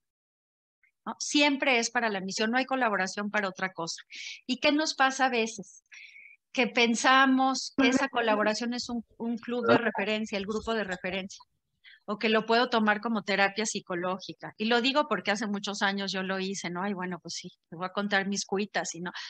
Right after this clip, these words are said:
No, la colaboración es para la misión, ¿no? Entonces, tener muy claro esto. Visibilizar la necesidad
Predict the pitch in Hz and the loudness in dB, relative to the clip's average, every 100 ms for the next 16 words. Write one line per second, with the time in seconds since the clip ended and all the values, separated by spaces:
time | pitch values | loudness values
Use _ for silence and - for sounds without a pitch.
0 | - 247 349 - 220 202 202 208 208 226 | -10 2 4 4 2 0 0 2 0 0
1 | 277 277 269 269 262 196 175 175 - 175 | -2 -2 -2 -4 -2 -2 -4 -6 -6 -6
2 | 165 _ 190 330 - - - 240 240 277 | -8 _ 0 0 0 -16 -6 -2 0 0
3 | 254 220 233 226 240 233 226 208 196 190 | 0 2 4 4 2 0 2 4 4 0
4 | 175 - - - - - - - - _ | -2 -8 -14 -20 -14 -12 -12 -14 -20 _
5 | - 311 311 330 285 285 269 262 311 311 | 4 8 8 8 8 8 6 6 8 8
6 | 453 - - - _ _ _ _ _ _ | 8 4 -10 -14 _ _ _ _ _ _
7 | - 220 220 226 247 320 392 - 381 - | -4 2 4 4 4 4 4 0 -8 -6
8 | 269 202 220 226 | -4 4 8 8